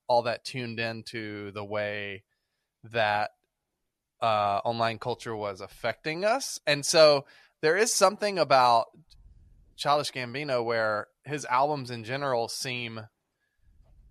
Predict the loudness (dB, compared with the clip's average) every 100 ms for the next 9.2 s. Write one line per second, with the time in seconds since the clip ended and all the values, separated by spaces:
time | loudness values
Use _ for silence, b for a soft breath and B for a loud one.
0 | _ _ _ _ -4 -2 0 -4 -4 -6
1 | -6 -6 -4 -2 -2 -4 -6 -2 0 2
2 | 2 0 -4 -14 -20 -16 -14 -2 0 0
3 | -4 -6 -6 -4 -6 -8 -14 _ _ _
4 | _ -2 2 4 4 4 4 4 4 2
5 | _ _ _ _ _ _ _ _ _ _
6 | _ -2 0 2 6 6 4 -4 -4 0
7 | 0 -2 -10 0 2 4 2 -2 0 0
8 | 0 0 2 2 0 -6 -4 -2 -2 -4
9 | -10